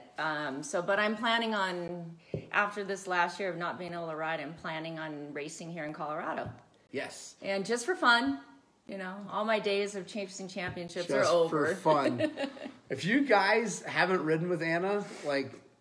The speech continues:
Speaker 2: we need to get together. She's been off the bike for a year. She had a big bad crash out in Dry Creek.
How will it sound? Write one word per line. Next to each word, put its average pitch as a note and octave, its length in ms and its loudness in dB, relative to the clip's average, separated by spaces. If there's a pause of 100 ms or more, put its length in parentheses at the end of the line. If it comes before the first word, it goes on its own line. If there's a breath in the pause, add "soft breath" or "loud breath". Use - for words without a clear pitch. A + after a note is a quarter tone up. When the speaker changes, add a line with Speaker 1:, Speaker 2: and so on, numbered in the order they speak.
(360)
Speaker 2:
we D#3+ 140 0
need F3+ 180 2
to F3+ 60 -2
get E3+ 160 0
together. C#3+ 560 2
She's E3 180 -4
been G3 160 2
off G#3 180 4
the F3 60 -2
bike E3+ 240 6
for E3 140 -2
a D3+ 40 0
year. D#3 280 0
She - 100 -2
had D#3+ 100 0
a - 20 -6
big D3 160 -4 (180)
bad D3 260 0
crash C#3 300 -2
out B2 120 -2
in C3 60 -4
Dry B2+ 220 0
Creek. A#2+ 380 -6